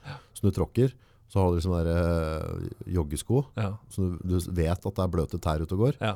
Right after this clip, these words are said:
Speaker 2: og du har generelt dårlig med klær,
Speaker 1: Ja, ja.
Speaker 2: og så sitter du på ei papplate.
Speaker 1: Ja.
Speaker 2: Altså, hvor lenge hadde du og jeg gødd i det? Først bare gått en runde og blitt bløte.
Speaker 1: Ja.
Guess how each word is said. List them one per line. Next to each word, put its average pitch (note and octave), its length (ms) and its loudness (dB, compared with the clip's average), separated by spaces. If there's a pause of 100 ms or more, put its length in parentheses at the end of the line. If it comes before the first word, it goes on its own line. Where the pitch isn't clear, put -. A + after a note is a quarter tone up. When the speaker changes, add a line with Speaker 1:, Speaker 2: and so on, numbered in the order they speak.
(540)
Speaker 2:
og F#2 60 -4
du F#2 60 2
har F2+ 220 4
generelt E2 380 -2
dårlig D#2+ 260 -2
med E2 100 -2
klær, A2 220 2 (120)
Speaker 1:
Ja, G#2 160 0
ja. G2 140 -6 (260)
Speaker 2:
og F2+ 80 -8
så G2 80 -2
sitter - 440 -6
du - 20 -4
på F#2+ 100 0
ei F2+ 80 -2
papplate. G#2+ 680 -2 (200)
Speaker 1:
Ja. E3 180 -10 (920)
Speaker 2:
Altså, F#2+ 440 2 (220)
hvor G2+ 140 4
lenge F#2+ 220 4
hadde G2+ 160 2
du F#2+ 100 2
og F#2+ 80 4
jeg F#2 220 -2
gødd D#2 320 2
i G2 100 4
det? D3+ 160 4
Først - 320 -4
bare G#2+ 160 4
gått E2 240 -6
en G#2 180 6
runde E2 200 0
og G#2+ 80 2
blitt G2 180 0
bløte. F#2+ 440 0 (200)
Speaker 1:
Ja. G#2 140 -2